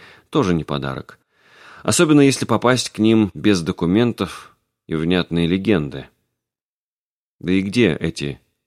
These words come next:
союзники? Сидят по своим странам, обещают открыть второй фронт и все никак не откроют. Возвращаться в Советский Союз?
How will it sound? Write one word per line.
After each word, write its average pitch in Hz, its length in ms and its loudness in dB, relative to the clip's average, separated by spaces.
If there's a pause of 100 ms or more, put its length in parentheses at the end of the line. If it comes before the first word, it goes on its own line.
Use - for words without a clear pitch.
(140)
союзники? 78 760 -4 (920)
Сидят 120 380 0
по 98 80 -2
своим 80 280 -4
странам, 104 640 2 (600)
обещают 113 560 4
открыть 110 380 0
второй 101 360 2
фронт 117 420 0
и 90 40 0
все 120 180 0
никак 107 460 0
не 107 80 0
откроют. 85 720 -4 (1800)
Возвращаться 85 640 -2
в - 40 -6
Советский 92 400 -2
Союз? 113 440 -4